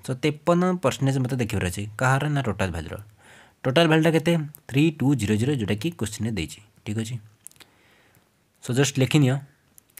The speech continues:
ଥ୍ରୀ ଟୁ ଜିରୋ ଜିରୋ in-, into ତେପନ ପରସେଣ୍ଟେଜ୍। ପରସେଣ୍ଟେଜ୍କୁ ଡବଲ୍ ଜିରୋ କଟିଲା, ବତିଶ into ତେପନ କରିବାର ଅଛି। ବତିଶକୁ ଗୋଟେ କାମ କରିବା, ଆ,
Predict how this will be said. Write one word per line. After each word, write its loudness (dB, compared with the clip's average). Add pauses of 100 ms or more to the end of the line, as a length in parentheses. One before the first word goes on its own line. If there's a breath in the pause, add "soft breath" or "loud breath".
(540)
ଥ୍ରୀ 2
ଟୁ 2 (260)
ଜିରୋ 4
ଜିରୋ 2
in-, 4 (360)
into 4
ତେପନ 0
ପରସେଣ୍ଟେଜ୍। -4 (320)
ପରସେଣ୍ଟେଜ୍କୁ 0
ଡବଲ୍ 6
ଜିରୋ 2
କଟିଲା, 0
ବତିଶ 2
into 4
ତେପନ 2
କରିବାର 2
ଅଛି। -4
ବତିଶକୁ -2
ଗୋଟେ 0
କାମ 0
କରିବା, -2 (460)
ଆ, -2